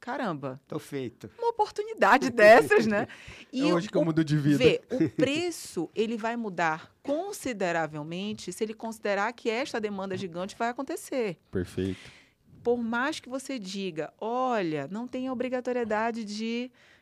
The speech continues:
Speaker 1: é, é, de contratar", esse fornecedor, ele vai cotar o preço pensando na economia, na escala, na economia.
Speaker 3: Economia de
Speaker 1: Ele
Speaker 3: escala.
Speaker 1: vai dar uma economia de escala pra administração pública que muitas vezes ela nem merece,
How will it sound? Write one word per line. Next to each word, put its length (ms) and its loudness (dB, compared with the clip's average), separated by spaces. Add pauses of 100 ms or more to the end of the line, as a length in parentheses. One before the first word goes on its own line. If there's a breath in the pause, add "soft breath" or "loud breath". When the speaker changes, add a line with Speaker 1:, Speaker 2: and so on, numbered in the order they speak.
(120)
Speaker 1:
é, 300 -2
é, 40 0
de 120 -4
contratar", 880 -2
esse 200 -2
fornecedor, 500 -8
ele 140 -4
vai 180 -8
cotar 340 -10
o 80 -8
preço 560 -6
pensando 800 -8
na 100 -6
economia, 640 -6
na 200 -6
escala, 560 0
na 100 -6
economia. 360 0
Speaker 3:
Economia 20 4
de 60 2
Speaker 1:
Ele 100 -2
Speaker 3:
escala. 240 4
Speaker 1:
vai 100 0
dar 180 4
uma 120 -2
economia 360 -6
de 80 -8
escala 280 -6
pra 100 -10
administração 500 -10
pública 280 -6
que 80 -6
muitas 340 -4
vezes 240 0
ela 100 -4
nem 160 -4
merece, 720 -2